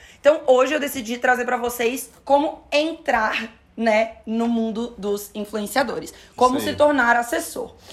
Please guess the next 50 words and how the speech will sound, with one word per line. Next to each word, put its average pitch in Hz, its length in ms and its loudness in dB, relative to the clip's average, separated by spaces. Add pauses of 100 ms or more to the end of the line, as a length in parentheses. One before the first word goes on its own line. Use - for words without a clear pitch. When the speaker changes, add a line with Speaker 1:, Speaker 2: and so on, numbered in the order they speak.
(220)
Speaker 1:
Né? 220 220 4
A 226 80 6
gente 247 160 -2
falou, 233 480 2
enfim, 214 380 -4
tem 214 180 -4
um 226 60 -4
monte 254 500 4
de 240 80 -10
conteúdo. 233 360 0
A - 40 2
gente 226 120 -4
tá 240 100 4
no 240 60 -2
episódio 240 380 0
vinte 269 440 -2
e 302 60 2
oito, 254 320 6
se - 120 -4
eu 233 80 0
não 220 80 4
me 214 80 0
engano. 202 400 4 (220)
Então 240 120 -2
tem 254 120 2
bastante 262 360 4
conteúdo 269 440 0
aí 247 140 2
se 247 100 -6
você 233 240 0
já 226 160 6
é 226 60 -2
da 240 100 -2
área. 226 260 0 (240)
Mas 247 160 2
se 247 60 -6
você 254 200 0
quer 262 180 4
entrar 277 500 2
na 247 100 2
área 208 340 4
ou 233 120 4
quer 254 100 0
aumentar 262 560 2
o 320 80 0
seu 254 220 -4
casting 214 380 0
de 202 100 -8
influenciadores 202 560 -2
assessorados, 220 580 0